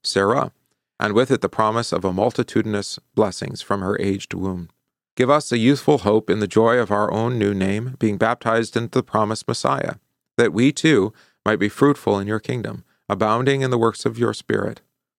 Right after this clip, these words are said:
Through Jesus Christ our Lord, who lives and reigns with you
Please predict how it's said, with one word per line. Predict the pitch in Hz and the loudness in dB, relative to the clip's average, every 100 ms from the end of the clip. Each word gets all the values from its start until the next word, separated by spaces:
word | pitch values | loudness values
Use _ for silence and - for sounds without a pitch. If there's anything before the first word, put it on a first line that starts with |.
| _ | _
Through | 107 | -2
Jesus | 101 101 120 - | 0 0 -2 -2
Christ | 107 107 - | -2 -2 -2
our | 120 | 0
Lord, | 120 101 107 | 2 2 0
who | 107 | 2
lives | 104 104 104 | 2 2 0
and | 135 | -4
reigns | 117 101 107 - | -2 -4 -6 -8
with | 101 | -6
you | 113 127 | -2 -2